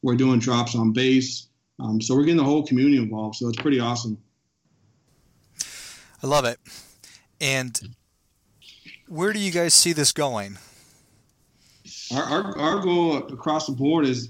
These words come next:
Speaker 1: is this to go national. Um, hopefully one day international, but definitely national. We're not just trying to be a small company. We're trying to,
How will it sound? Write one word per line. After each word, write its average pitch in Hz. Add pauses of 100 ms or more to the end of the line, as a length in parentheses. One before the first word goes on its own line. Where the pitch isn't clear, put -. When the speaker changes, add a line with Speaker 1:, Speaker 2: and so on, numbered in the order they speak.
Speaker 1:
is 113
this 143
to 143
go 131
national. 120
Um, 123
hopefully 139
one 131
day 131
international, 123
but 117
definitely 127
national. 120 (360)
We're 127
not 135
just 127
trying 139
to 120
be 123
a 120
small 127
company. 127
We're 117
trying 127
to, 113